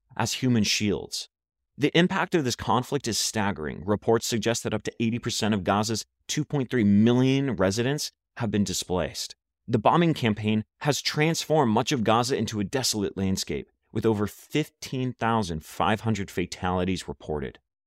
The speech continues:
Since the collapse of the week-long truce between Israel and Hamas, Israeli forces have aggressively advanced into southern Gaza. Their goal is a complete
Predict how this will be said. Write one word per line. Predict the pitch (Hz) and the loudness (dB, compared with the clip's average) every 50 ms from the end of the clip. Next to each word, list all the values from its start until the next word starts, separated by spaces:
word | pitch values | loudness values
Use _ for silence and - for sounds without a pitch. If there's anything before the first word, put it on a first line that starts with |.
| _ _ - | _ _ -8
Since | - - 160 160 - | -4 -2 -2 -2 -2
the | - 120 | -2 -6
collapse | - - - 131 160 175 165 147 - - | -6 -4 0 2 4 6 6 4 4 2
of | - 113 | -4 -2
the | 104 110 | 0 2
week-long | 110 127 123 - 117 110 107 95 87 | 2 2 0 0 2 2 2 2 0
truce | - - - 170 180 151 - - | -2 -2 2 4 4 4 2 0
between | - 107 - - - 165 170 175 160 139 - - | -4 -8 -8 -4 -2 0 0 0 0 0 0 -2
Israel | 95 76 76 85 95 87 85 87 - | -4 -4 -2 -2 -2 0 0 -2 -2
and | 87 82 | -6 -8
Hamas, | 73 - 85 78 76 73 76 101 131 - - - _ _ _ _ _ | -6 -6 -6 -4 -2 -2 -2 -2 -4 -4 -8 -10 _ _ _ _ _
Israeli | - 123 113 - 151 147 151 170 175 175 | 0 0 2 4 4 6 6 6 6 6
forces | 151 - - 143 151 - - 151 139 - | 4 4 2 2 2 2 0 -2 -4 -4
have | - 127 123 | -4 -2 -2
aggressively | 131 101 92 110 107 123 143 143 - - 113 101 104 101 95 | -2 -2 -2 0 2 2 2 2 0 -2 -2 0 2 2 2
advanced | 92 85 78 98 101 98 82 - - 98 | 2 0 0 0 0 0 -2 -4 -4 -6
into | 87 - 92 82 | -4 -6 -6 -10
southern | - - - - 85 82 87 85 80 | -10 -8 -4 -4 -2 -2 -2 -2 -2
Gaza. | 90 87 95 92 85 82 69 65 - _ _ _ _ _ _ _ _ - | 0 2 2 0 0 -4 -8 -10 -12 _ _ _ _ _ _ _ _ 2
Their | 131 131 | 4 4
goal | 120 107 113 135 160 165 147 | 6 8 8 8 10 8 8
is | - 117 101 113 | 4 2 0 0
a | 113 | -2
complete | - - 110 98 - - - 127 139 143 | -2 -2 -2 -2 -2 -2 0 0 0 2